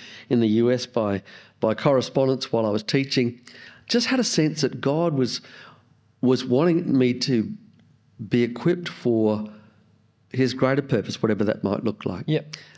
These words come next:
Speaker 1: Uh, I'd been up to P N G. I, I led a, a, uh, a group of young ads up there,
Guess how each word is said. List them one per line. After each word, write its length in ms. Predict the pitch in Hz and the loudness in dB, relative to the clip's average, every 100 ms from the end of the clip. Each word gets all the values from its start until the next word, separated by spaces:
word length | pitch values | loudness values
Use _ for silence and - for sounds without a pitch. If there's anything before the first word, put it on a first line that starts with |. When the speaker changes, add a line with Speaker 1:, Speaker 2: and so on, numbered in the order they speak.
| _ | _
Speaker 1:
Uh, 220 | - 107 156 | -2 0 2
I'd 140 | 160 | 4
been 140 | 196 | 2
up 120 | 170 180 | 2 0
to 80 | 143 | 0
P 200 | 156 139 | 2 4
N 140 | 120 | 2
G. 320 | 110 147 175 | 2 2 2
I, 100 | 135 | 0
I 140 | 107 107 | 0 0
led 160 | 107 107 | 2 0
a, 160 | 95 - - - - - | -2 -8 -18 -18 -4 0
a, 260 | 104 101 | 2 2
uh, 200 | 101 101 - | 2 -2 -2
a 100 | 107 | -2
group 460 | 107 131 135 - - | 2 2 2 -4 -2
of 280 | 104 101 - 117 | -2 -2 -8 -8
young 280 | - 123 127 | 0 2 2
ads 300 | 120 143 131 | 2 0 0
up 180 | 135 - | -4 -2
there, 340 | 127 117 113 | 0 0 0